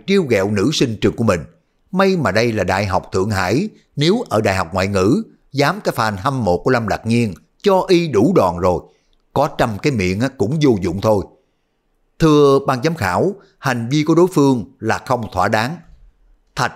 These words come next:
Quốc Dân giáo sư khoa văn bác đứng dậy, làm cái tổng kết nhỏ để hóa giải không khí nhiệt liệt hưng phấn do Tô Sáng gây ra. Sau đó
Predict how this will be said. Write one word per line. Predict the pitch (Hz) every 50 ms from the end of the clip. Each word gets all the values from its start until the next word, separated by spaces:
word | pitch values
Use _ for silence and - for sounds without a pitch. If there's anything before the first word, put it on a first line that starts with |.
| - 113
Quốc | 156 170 165 -
Dân | 135 127 117 110 104 101 98
giáo | 110 123 165
sư | 160 - 127 113 107 101 92 87 - _ _
khoa | - 156 143 127 120 110 107
văn | 117 101 98 98
bác | 107 123 170 - -
đứng | 143 151 190 180
dậy, | 123 87 85 87 92 98 _ _ _ _ _
làm | 131 131 120 117 110 104
cái | - 139
tổng | - - - 117
kết | - 165 180 202 - 156
nhỏ | 107 87 87 92 120
để | 113 92 92
hóa | 104 117 139 139 156 190 160
giải | 123 90 85 101
không | 110 - 127 110 92
khí | - 113 120 147 180 208 196 - _ _ _
nhiệt | - 120 117 113 113 -
liệt | 110 98 95 85 - -
hưng | 117 131 117 101
phấn | - 123 123 160 202 214 _ _ _ _ -
do | 139 135 127 123 113
Tô | - - 123 113 98
Sáng | - 117 110 123 170 180
gây | 147 117 104
ra. | 95 104 98 95 87 - _ _ _ _ _ _ _ _ _
Sau | - - - 185 175 165
đó | 160 156 165 202 240 -